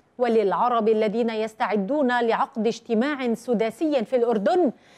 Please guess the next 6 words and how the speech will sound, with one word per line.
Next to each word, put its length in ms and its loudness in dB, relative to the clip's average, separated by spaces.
برئاسة 640 2
الجامعة 600 0
العربية 760 0
لبحث 360 -4
قضية 540 -6
القدس: 640 -18